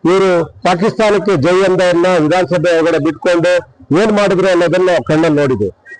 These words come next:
ಆದ್ರಿಂದ ಇವ್ರು ಯಾರಿಗೂ ಕೂಡ ದೇಶಭಕ್ತಿ ಇಲ್ಲ. ಏ, ಆಪರೇಷನ್ ಸಿಂಧೂರ ಮಾಡಿದಾಗೂ ವ್ಯಂಗ್ಯವಾಡ್ತಾರೆ.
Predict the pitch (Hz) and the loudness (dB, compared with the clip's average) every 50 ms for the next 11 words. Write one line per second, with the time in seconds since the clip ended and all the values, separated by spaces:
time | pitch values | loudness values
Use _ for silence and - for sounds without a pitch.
0 | - - 143 156 165 180 196 196 196 202 190 170 165 165 147 139 135 143 147 165 | -6 -2 0 0 2 2 0 0 2 0 0 2 0 0 0 0 0 0 0 2
1 | 185 185 185 185 175 - 190 175 185 180 127 131 170 156 - 170 147 139 156 131 | 2 0 0 -2 -2 -2 0 0 0 0 0 0 -2 0 0 -2 -2 -2 -2 -2
2 | - - 165 160 160 156 160 170 175 - - - 294 - _ _ _ - - - | -2 0 0 0 2 2 2 0 0 -2 -4 -12 -20 -20 _ _ _ -20 -8 -4
3 | 147 156 160 160 151 147 147 147 - - - - 147 156 147 190 190 139 165 190 | 0 0 2 2 2 2 0 0 -2 -4 -4 -2 -2 0 0 0 0 0 0 -2
4 | 175 - - 180 170 185 190 196 196 190 185 185 185 180 170 185 185 180 175 196 | -2 -2 -2 -2 0 0 0 2 2 0 0 0 0 0 0 0 0 0 0 0
5 | 208 202 202 - - - - - - 127 156 185 196 202 214 202 202 196 185 160 | 0 0 -2 -4 -6 -12 -20 -10 -4 -2 0 2 2 2 2 2 2 0 0 0
6 | 165 196 185 196 | 0 0 0 0